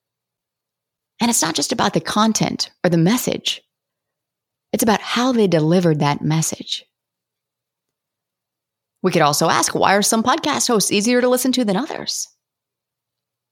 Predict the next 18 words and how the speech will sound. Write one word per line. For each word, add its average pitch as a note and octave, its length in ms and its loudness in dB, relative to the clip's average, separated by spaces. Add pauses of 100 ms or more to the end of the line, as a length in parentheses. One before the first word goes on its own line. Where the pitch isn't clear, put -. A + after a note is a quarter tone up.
(200)
I A3+ 60 -6
promise D#4+ 340 4
you, F#3 60 4
it's D#3 120 0
not D#4 140 0
'cause C4+ 120 -2
they C#4+ 80 4
were B3+ 120 2
first C#4+ 300 0
in A3 100 0
line C#4 280 4
when G3 120 2
God G3+ 280 2
was G3+ 140 0
handing A3 340 0
out A3 200 2
melodic F#3+ 400 4
voices, F3 760 0